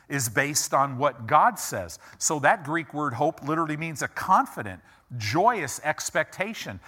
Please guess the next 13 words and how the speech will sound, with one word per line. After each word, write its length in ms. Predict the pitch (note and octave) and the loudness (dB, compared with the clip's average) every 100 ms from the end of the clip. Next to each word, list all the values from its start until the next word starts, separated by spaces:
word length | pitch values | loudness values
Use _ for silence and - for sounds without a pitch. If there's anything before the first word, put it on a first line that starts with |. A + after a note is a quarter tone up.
| - - | -14 4
I 220 | E3 A3+ | 8 8
already 560 | - F3 G#3 F3+ D#3 D3 | 8 6 8 6 0 -2
know 520 | C3+ D3+ G#3 A#3+ F#3 | -4 4 6 6 4
the 240 | B2 C3+ | -2 -2
end 280 | C#3 E3 D#3+ | 0 -2 -2
result. 600 | D#3+ A#2 G3+ A#3+ A#2+ - - - - | -4 2 4 4 4 -6 -20 -20 -6
So 240 | - F3+ | -2 6
I 140 | F3 B3+ | 8 8
can 220 | B3 D#3 | 4 -2
stand 600 | - - A3 B3+ B3+ F#3+ | 0 2 2 4 4 2
at 120 | D#3+ | 0
the 80 | E3+ | 0
beginning 680 | C#3+ C#3+ B2 G#3+ B3+ D#3 | 0 -4 -2 -2 0 -4